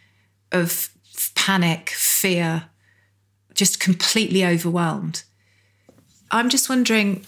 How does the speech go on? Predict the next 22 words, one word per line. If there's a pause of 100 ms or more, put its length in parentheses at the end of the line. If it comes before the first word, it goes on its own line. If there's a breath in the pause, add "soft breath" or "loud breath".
(180)
'cause
there's
a
lot
to
process (140)
and
we
need
to
take
a
break,
I
think. (1160 soft breath)
Would
it
be
helpful
for
you
to